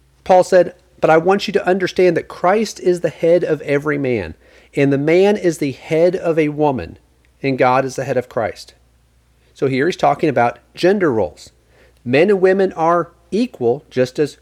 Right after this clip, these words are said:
Christ is equal with God the Father, but they have different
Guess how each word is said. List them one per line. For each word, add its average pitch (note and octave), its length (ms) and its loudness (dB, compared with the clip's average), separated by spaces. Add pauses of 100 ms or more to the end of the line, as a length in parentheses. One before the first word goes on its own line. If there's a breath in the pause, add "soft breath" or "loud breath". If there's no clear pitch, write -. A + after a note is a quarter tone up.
Christ D3+ 440 -2
is D3 160 -8
equal C#3+ 360 -2
with C#3 300 -2
God B2+ 240 0
the B2+ 80 -2
Father, D3+ 480 0 (640 soft breath)
but - 140 -2
they D#3+ 140 2
have C#3+ 260 -4
different B2+ 420 -4